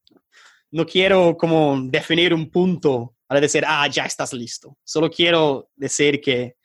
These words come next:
tienes que estudiar y, pero mira, si, si surge la oportunidad de viajar y practicar es-, ese idioma en cualquier parte del camino en que estés,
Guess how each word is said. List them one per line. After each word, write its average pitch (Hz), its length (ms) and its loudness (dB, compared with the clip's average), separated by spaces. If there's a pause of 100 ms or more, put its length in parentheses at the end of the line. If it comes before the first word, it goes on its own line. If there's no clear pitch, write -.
(1120)
tienes 156 360 0
que 165 80 2
estudiar 131 880 0
y, 117 540 -10 (760)
pero 135 180 0
mira, 135 340 0
si, 113 720 -6
si 123 320 -10 (600)
surge 151 540 0
la 135 200 4
oportunidad 135 680 0
de 135 360 -4
viajar 143 800 0
y 120 340 -4 (180)
practicar 143 760 -2 (140)
es-, - 360 -4
ese 139 220 0
idioma 139 580 2 (100)
en 127 180 -2
cualquier 175 840 0
parte 185 340 0
del 160 200 2
camino 160 320 2
en 160 100 -2
que 156 140 0
estés, 160 520 0